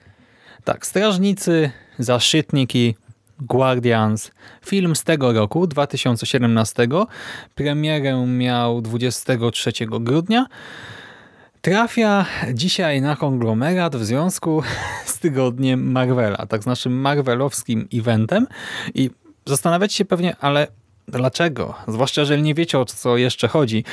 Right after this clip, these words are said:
O co chodzi, tak? Nie ma takiego filmu w Marvelu. No, nie ma. <laughs> Ale to jest jedyny event, pod który mogłem to podpiąć w sumie.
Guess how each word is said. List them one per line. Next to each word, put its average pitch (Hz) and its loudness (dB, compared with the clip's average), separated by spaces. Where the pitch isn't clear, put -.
O - -2
co - 0
chodzi, 143 -2
tak? 131 -2
Nie 147 0
ma 208 0
takiego 127 -2
filmu 110 0
w - -12
Marvelu. 104 0
No, 151 0
nie 151 2
ma. 104 2
<laughs> - -6
Ale 143 2
to 160 -2
jest 156 0
jedyny 151 2
event, 143 0
pod 120 -2
który 131 0
mogłem 131 0
to 117 0
podpiąć 147 -2
w - -14
sumie. 127 0